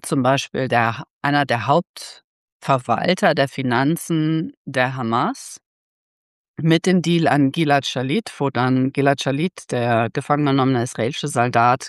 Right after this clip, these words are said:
gegen etliche verurteilte Terroristen in Israel ausgetauscht wurde. Einer der Hauptverantwortlichen, ähm, heißt Jabarin, Zaher Jabarin, der damals freigelassen wurde aus dem israelischen Gefängnis, und der hat sich dann in der Türkei niedergelassen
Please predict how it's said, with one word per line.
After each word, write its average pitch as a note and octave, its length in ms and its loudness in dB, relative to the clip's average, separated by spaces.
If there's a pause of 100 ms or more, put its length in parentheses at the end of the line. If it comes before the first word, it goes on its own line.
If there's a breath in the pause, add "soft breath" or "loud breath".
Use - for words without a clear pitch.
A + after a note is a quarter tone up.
gegen B2 420 0 (540 loud breath)
etliche C3 1000 2
verurteilte C#3 600 0
Terroristen C3+ 640 0
in C#3+ 240 0
Israel C3+ 480 -4 (100)
ausgetauscht C#3 920 -2
wurde. D3+ 420 2 (600 loud breath)
Einer D3+ 400 4
der C3+ 260 0
Hauptverantwortlichen, D3 1300 0
ähm, C3+ 340 -2
heißt B2+ 260 -2
Jabarin, C#3+ 720 0 (180)
Zaher C#3+ 380 0
Jabarin, C3 640 0
der D#3 320 0
damals C3+ 320 0
freigelassen F#3 640 0
wurde F3+ 260 0
aus C#3+ 160 -2
dem F3 120 -2
israelischen D3 460 -4
Gefängnis, E3 460 -2
und D3 100 -2
der D3+ 60 -2
hat C#3+ 160 0
sich D3 100 -10
dann D3 160 -4
in C#3 60 0
der C#3 100 -2
Türkei C#3+ 440 -2
niedergelassen B2 800 0